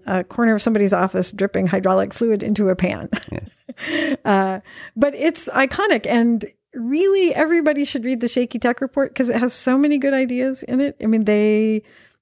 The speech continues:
Speaker 1: invented A-star search and symbolic planning and learning macro operators. They had, uh, low-level kind of configuration space planning for the robot. They had vision. They had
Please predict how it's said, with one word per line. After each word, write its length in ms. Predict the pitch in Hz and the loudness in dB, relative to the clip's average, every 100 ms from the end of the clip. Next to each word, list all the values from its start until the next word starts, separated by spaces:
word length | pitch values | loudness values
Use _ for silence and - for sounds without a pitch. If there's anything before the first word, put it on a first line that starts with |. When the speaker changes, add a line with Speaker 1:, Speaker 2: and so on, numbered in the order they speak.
| _ _ _ - | _ _ _ -2
Speaker 1:
invented 760 | 214 208 208 226 240 214 202 196 | 0 2 2 2 2 4 2 2
A-star 500 | 190 185 - 180 180 | -2 0 0 0 -2
search 560 | - 294 302 - - 220 | 0 2 0 -2 -6 -4
and 680 | 190 180 180 180 175 180 190 | 0 0 2 -2 -4 -8 -6
symbolic 580 | 185 180 170 170 - - | -2 0 0 -2 -6 -4
planning 720 | 220 220 214 208 202 196 196 | 0 2 4 4 4 2 0
and 320 | - 175 165 185 | 0 -2 -2 0
learning 360 | 208 226 196 | 2 2 2
macro 400 | 185 196 220 208 | 2 2 2 2
operators. 1040 | 196 196 196 190 185 185 185 185 180 - - - - _ _ | 2 2 2 2 2 2 2 0 -2 -8 -12 -20 -20 _ _
They 200 | - 180 | 2 4
had, 680 | 190 180 180 180 180 196 - _ _ _ _ _ - | 4 2 2 0 -2 -6 -16 _ _ _ _ _ -2
uh, 320 | 190 180 208 - | 0 0 -4 -8
low-level 960 | 214 196 202 208 196 202 196 190 190 185 | -4 0 2 2 4 4 4 4 2 0
kind 180 | - 196 | -2 -2
of 60 | 190 | 0
configuration 500 | 190 190 185 196 196 | -2 -2 0 0 -2
space 260 | - 185 | -2 -2
planning 360 | 185 202 190 180 | -2 -2 0 -2
for 100 | 185 | -4
the 100 | 180 | -4
robot. 460 | 247 269 254 240 214 | -2 0 2 2 2
They 140 | 190 | 0
had 200 | 180 196 | 0 -2
vision. 360 | 254 254 254 226 | -2 2 2 2
They 100 | 247 | 2
had 160 | 285 | 0